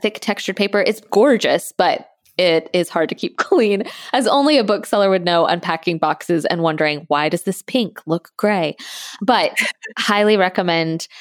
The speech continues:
Speaker 1: I think it is a fantastic book for both the, the themes that Yagi Yasi is addressing, but also through the characters in which she chooses to address them.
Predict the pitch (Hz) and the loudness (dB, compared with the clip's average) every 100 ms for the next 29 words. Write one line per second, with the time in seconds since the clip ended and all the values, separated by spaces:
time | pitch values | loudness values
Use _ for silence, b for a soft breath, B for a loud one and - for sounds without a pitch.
0 | B _ 175 175 202 180 156 165 170 160 | B _ -2 0 0 0 2 4 2 0
1 | - 175 - 165 165 - 170 - - 170 | -6 -6 -2 -4 -4 -4 -6 -6 -6 -6
2 | - 160 156 - - 165 160 156 - 170 | 0 -2 -2 -8 -4 -2 0 -2 -2 -6
3 | 156 - 180 185 - 214 240 277 302 - | -6 -2 0 0 -2 0 0 0 -2 -6
4 | - 226 214 214 202 196 190 190 180 190 | -4 -2 0 0 -2 -2 -2 -2 -2 -2
5 | 190 180 180 - 226 226 B B B - | -2 -2 -4 -4 -4 -6 B B B -2
6 | - 180 180 - 190 175 170 - 151 - | 0 0 0 -2 -2 -2 -2 -2 -4 -2
7 | 156 143 147 - - - 170 156 - - | -2 0 -2 -6 -16 -8 -6 -2 -4 -4
8 | 143 139 143 139 - 131 - - - - | -6 -6 -6 -6 -6 -4 -4 -6 -8 -12
9 | - | -12